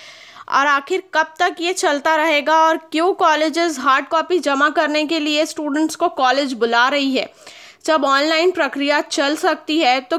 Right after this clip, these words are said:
क्यों जमा करना है फॉर्म कॉलेज जाकर? क्यों कॉलेजेस नहीं मान रही हैं इन बातों को और क्यों ध्यान नहीं दे रही है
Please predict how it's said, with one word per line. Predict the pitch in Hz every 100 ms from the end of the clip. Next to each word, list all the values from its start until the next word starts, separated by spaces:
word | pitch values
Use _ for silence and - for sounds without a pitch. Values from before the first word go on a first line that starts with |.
| 330
क्यों | 302 339
जमा | 330 302 294 330
करना | 330 302 302
है | 339 359
फॉर्म | - 311 294 302 320 -
कॉलेज | 262 285 302 -
जाकर? | 254 262 247 190 - - - - _
क्यों | 285 320 359
कॉलेजेस | 339 311 330 349 359
नहीं | 320 269 302 349
मान | 320 302 311
रही | 320 330 330
हैं | 349 330 403 _ _ -
इन | 294 302
बातों | 262 262 320
को | 311 311
और | 320 311
क्यों | 311 330
ध्यान | 294 320 311 320
नहीं | 277 320 320
दे | 320
रही | 311 311 320
है | 359 320